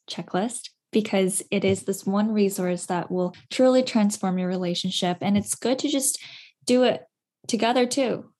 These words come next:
you know, check it off and see, hey, this is what our core values are. Do we have a good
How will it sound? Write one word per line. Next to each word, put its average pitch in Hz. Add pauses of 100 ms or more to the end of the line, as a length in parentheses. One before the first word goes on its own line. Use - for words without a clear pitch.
you 208
know, 175
check -
it 180
off 190
and 214
see, 240 (160)
hey, 254
this 233
is 262
what 233
our 220
core 220
values 240
are. 175
Do 180
we 175
have 170
a 185
good 170